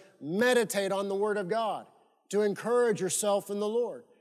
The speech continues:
That's why on Sunday morning or Wednesday night, we ought to be in the house of God to hear the Word. Faith comes by hearing,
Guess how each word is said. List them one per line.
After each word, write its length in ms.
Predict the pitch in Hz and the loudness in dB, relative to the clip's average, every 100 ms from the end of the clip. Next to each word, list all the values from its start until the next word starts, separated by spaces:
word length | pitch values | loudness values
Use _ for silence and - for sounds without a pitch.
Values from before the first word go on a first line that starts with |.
| _ | _
That's 240 | - 214 214 | 0 0 2
why 240 | 240 240 | 2 4
on 140 | 240 220 | 2 2
Sunday 320 | 233 233 233 | 2 4 4
morning 380 | 233 254 240 208 | 6 6 6 4
or 80 | |
Wednesday 400 | 190 220 220 170 | 4 2 0 0
night, 260 | 226 262 214 - - | 0 0 -2 -8 -8
we 100 | - | 2
ought 120 | 208 233 | 4 4
to 80 | |
be 140 | 185 240 | 4 4
in 100 | 233 | 4
the 100 | 208 | 2
house 320 | 220 233 - | 0 -2 -2
of 80 | 208 | 0
God 280 | 233 247 190 | 2 2 2
to 100 | 185 | 2
hear 260 | 214 233 | 4 4
the 80 | 226 | 4
Word. 380 | 226 262 196 120 - - - | 4 2 2 -4 -14 -20 0
Faith 260 | 240 247 233 | 4 4 2
comes 300 | 226 226 165 | -2 -2 2
by 480 | 208 220 262 285 - - _ _ _ | 4 6 4 2 -4 -20 _ _ _
hearing, 540 | - 208 240 254 311 | 0 6 8 8 4